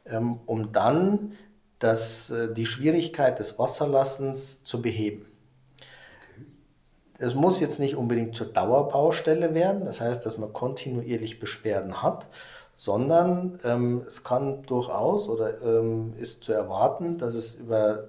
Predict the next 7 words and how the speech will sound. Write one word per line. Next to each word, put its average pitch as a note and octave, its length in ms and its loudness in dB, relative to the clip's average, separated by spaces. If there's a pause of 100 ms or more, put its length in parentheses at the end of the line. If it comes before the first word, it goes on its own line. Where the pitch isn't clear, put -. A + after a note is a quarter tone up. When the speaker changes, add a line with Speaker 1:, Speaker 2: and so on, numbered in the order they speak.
Speaker 1:
ein G#2+ 380 -10
langes A2+ 460 0
Intervall, A2+ 640 -2
über B2 300 -4
Jahre, D3 720 -4 (520)
ähm, A2+ 440 -4
keine F3 440 0